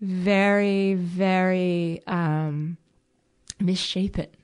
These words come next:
for a long time. And it was,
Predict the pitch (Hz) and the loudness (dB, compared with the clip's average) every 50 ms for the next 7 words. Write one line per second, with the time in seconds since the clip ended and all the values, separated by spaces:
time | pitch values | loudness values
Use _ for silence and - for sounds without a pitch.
0 | _ _ _ _ _ _ _ _ _ _ _ _ - - - 170 160 160 160 160 | _ _ _ _ _ _ _ _ _ _ _ _ -12 -4 0 2 2 2 2 0
1 | 156 - - - 226 220 185 175 165 165 160 165 165 170 170 - - - 214 269 | -2 -2 -2 -2 0 2 2 2 2 2 0 0 0 0 -2 -4 -4 -4 -4 -4
2 | 359 - 214 151 - 190 196 - _ - 208 190 185 175 175 175 175 175 180 190 | -2 -2 -4 -4 -4 -6 -14 -16 _ -2 0 2 2 4 4 4 4 2 2 0
3 | - - 196 202 202 220 196 185 175 170 165 165 160 160 165 165 160 165 165 170 | 0 0 -2 0 0 0 2 2 4 4 4 2 2 2 2 0 0 -2 -4 -6
4 | 170 - | -8 -10